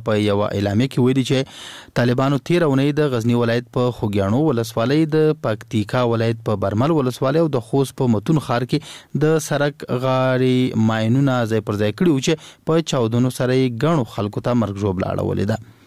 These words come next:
د کمیسیون په اعلامیه کې راغلي چې په دغه چاودنو کې نهه ملکیان وژل شوي او درویشت نور ټپیان دي. د سړک غاړې ماین چاودنې په تیرو کلونو کې د ملکیانو د مرګ ژوبلې یو اصلي عامل یاد شوی دی.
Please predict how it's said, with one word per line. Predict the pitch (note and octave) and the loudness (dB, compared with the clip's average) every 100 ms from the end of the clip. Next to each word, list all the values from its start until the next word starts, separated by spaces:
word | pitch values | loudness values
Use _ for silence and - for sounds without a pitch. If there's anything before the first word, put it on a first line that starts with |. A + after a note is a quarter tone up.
| - B2 | -4 -2
د | B2 | 0
کمیسیون | C3+ C3+ D#3+ D3 | 0 2 0 0
په | C#3 | 0
اعلامیه | C3 C3 C#3+ | 0 0 0
کې | C#3 | 0
راغلي | C3 D#3 C3+ | 0 0 0
چې | D3 - - - | -2 -4 -18 -4
په | C3+ | 0
دغه | C3+ C3 | 2 0
چاودنو | C3+ A#2+ C3 | 0 0 0
کې | C3+ C3 A#2 | 0 0 0
نهه | C3 B2 | 0 0
ملکیان | G#2 G2+ A#2+ A#2 | -2 0 0 0
وژل | G2+ G#2 - | 0 -4 0
شوي | D#3+ F#3 F3+ - | 2 2 0 0
او | D#3+ D3 A2+ | 0 0 0
درویشت | C3+ A2 G#2 - - A#2 A#2+ | 0 0 -2 -8 -6 2 4
نور | B2+ F#2+ - | 4 0 -4
ټپیان | F#2+ G#2 E2+ D#2+ | -4 -2 -2 -4
دي. | G#2+ - - - - - - E3 | -4 -6 -20 -18 -14 -14 -2 2
د | F3+ F#3 | 4 2
سړک | - F3 F#3 F3+ | 0 0 0 -4
غاړې | - C#3+ D#3 D#3 D#3 D3 C#3 | -6 -2 0 2 2 2 2
ماین | C3+ B2+ | 2 0
چاودنې | B2+ A#2 B2+ C3 B2 | -2 0 2 0 -2
په | A2 | -2
تیرو | B2+ A#2+ A2+ | 0 0 0
کلونو | A#2+ C3+ | 2 2
کې | B2+ A2+ | 0 0
د | G#2+ | 0
ملکیانو | G#2 B2 A#2+ A2 | 0 0 0 0
د | G#2 | 0
مرګ | G2+ B2 | 0 0
ژوبلې | C#3 C#3 C3 | 0 2 2
یو | A2 - | 0 -2
اصلي | G#2 - B2 G#2+ | -4 -2 0 2
عامل | G2+ G2 F#2+ | 2 0 0
یاد | F#2+ - | -4 -4
شوی | - G2 | -4 -4
دی. | - | -4